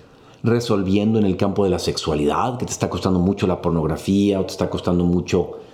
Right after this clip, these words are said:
no mirar a otras mujeres o otros hombres, tú sabrás.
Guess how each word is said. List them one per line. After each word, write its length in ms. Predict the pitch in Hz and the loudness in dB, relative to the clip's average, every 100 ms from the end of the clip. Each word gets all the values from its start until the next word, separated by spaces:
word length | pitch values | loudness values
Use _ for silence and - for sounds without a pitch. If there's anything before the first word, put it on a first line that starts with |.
| - 98 | -4 0
no 140 | 98 | 2
mirar 260 | 98 92 92 | 2 2 0
a 40 | |
otras 240 | 87 90 | 0 0
mujeres 440 | 82 - 123 135 117 | 0 0 0 0 0
o 80 | 85 | 0
otros 360 | 87 87 - | 0 -2 0
hombres, 600 | 120 131 113 123 120 - - - - - | 2 2 0 -2 -4 -14 -20 -20 -20 -2
tú 120 | 123 | 0
sabrás. 720 | 117 101 85 107 120 - - | 2 0 -2 -4 -6 -10 -14